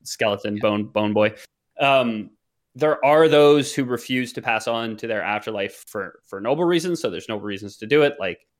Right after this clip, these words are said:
Speaker 1: could be love. You're waiting for your spouse to pass on so you guys can go together. Um,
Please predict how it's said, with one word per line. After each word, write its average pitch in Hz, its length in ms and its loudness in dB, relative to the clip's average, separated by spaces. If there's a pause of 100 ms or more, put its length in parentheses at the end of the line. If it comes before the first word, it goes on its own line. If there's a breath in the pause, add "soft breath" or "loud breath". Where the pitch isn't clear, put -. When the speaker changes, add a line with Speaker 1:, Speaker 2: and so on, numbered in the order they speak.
(100)
Speaker 1:
could 113 100 -2
be 98 320 -2
love. 147 340 2
You're 113 140 0
waiting 104 220 0
for 104 160 -8
your 98 360 -12 (300)
spouse 131 420 0
to 117 400 0
pass 117 260 0
on 113 160 0
so 107 120 -8
you 104 60 -4
guys 98 160 0
can 107 100 -12
go 95 80 -4
together. 127 460 2 (340 loud breath)
Um, 107 540 0